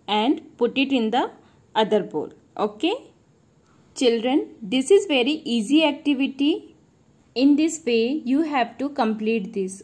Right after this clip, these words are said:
Okay, children? Through this activity, children can improve eye-hand coordination, concentration and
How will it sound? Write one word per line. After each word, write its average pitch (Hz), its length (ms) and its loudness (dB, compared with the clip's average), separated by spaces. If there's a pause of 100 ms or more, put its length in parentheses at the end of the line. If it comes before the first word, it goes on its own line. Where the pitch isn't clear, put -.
Okay, 220 240 -4
children? 311 500 -2 (600)
Through 339 280 2
this 349 240 2
activity, 226 920 -2 (460)
children 294 600 2
can 277 300 0
improve 233 640 0 (480)
eye-hand 294 800 2
coordination, 214 1080 0 (420)
concentration 247 1400 2 (260)
and 226 340 -2